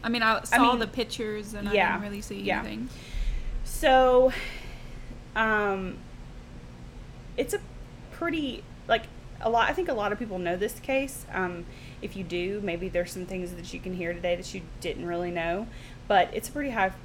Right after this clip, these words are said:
Speaker 2: high profile case. This happened in two thousand and nine?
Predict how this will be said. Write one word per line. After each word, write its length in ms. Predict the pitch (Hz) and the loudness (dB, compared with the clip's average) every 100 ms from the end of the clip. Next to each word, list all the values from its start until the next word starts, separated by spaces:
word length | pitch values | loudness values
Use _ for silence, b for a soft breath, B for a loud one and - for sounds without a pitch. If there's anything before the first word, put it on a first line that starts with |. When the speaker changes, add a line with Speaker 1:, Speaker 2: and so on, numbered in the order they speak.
| - | -12
Speaker 2:
high 180 | - 226 | 2 2
profile 440 | 233 185 180 170 | 4 0 2 0
case. 280 | 175 180 170 | -2 -2 -4
This 220 | - 190 | -6 -10
happened 440 | - 185 185 185 180 | -4 -4 -2 -2 -2
in 280 | - 175 165 | -4 -4 -4
two 300 | - - 208 | -8 -8 -8
thousand 520 | 196 185 180 175 175 180 | -4 -2 -2 -4 -6 -6
and 1000 | - 170 165 - - - - - - - - - | -6 -6 -4 -6 -8 -10 -10 -10 -12 -12 -12 -10
nine? 680 | 170 170 165 165 185 302 415 | -8 -4 -4 -4 -4 -6 -6